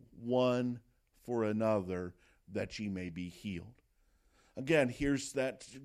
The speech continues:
leading in from verse number fifteen of going and confessing sins and of getting things right and putting things right between others, even among the church, and making sure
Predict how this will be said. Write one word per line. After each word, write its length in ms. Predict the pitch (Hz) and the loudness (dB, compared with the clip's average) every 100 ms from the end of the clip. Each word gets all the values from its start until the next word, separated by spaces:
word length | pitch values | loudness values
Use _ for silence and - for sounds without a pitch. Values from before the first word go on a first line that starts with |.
| 139 | -14
leading 420 | 175 139 156 147 147 | -6 0 0 0 2
in 180 | 147 | 2
from 260 | 135 127 123 | 0 -2 0
verse 240 | 131 135 | 0 0
number 180 | 139 127 | 0 -2
fifteen 800 | 120 143 131 - 165 147 131 113 - - - | 0 -2 -2 -4 -2 2 2 0 -6 -14 2
of 220 | 143 131 - - 139 | 4 4 -4 -18 -6
going 380 | 139 147 147 135 | 2 4 4 2
and 120 | 131 | 0
confessing 800 | 131 131 - 147 147 - 135 131 | 0 -4 0 0 0 -2 -2 -4
sins 640 | - - - 147 131 120 - - - | -4 -6 -2 0 2 0 -4 -18 -8
and 200 | 123 135 | -2 2
of 100 | 131 - - 131 127 | 0 -2 -16 -10 0
getting 340 | 165 160 147 | 2 2 0
things 400 | 156 147 147 123 | 0 2 0 -2
right 560 | 123 143 156 135 123 123 | -4 0 2 2 0 -4
and 160 | 120 | -6
putting 340 | - 185 175 151 | -2 0 0 -2
things 260 | 156 139 | -2 -4
right 380 | 127 151 160 160 | -2 -2 -2 -4
between 400 | 143 - 147 139 | -10 -6 -4 2
others, 360 | 143 151 131 - - - | 2 2 -4 -6 -18 -12
even 260 | - 170 139 | -4 0 0
among 300 | 139 151 147 | 2 0 0
the 80 | 120 | -4
church, 500 | - - 160 147 131 | -4 2 4 4 0
and 140 | 127 | -2
making 300 | 165 165 147 | -4 -4 -8
sure 420 | - - 175 131 | -6 -2 2 2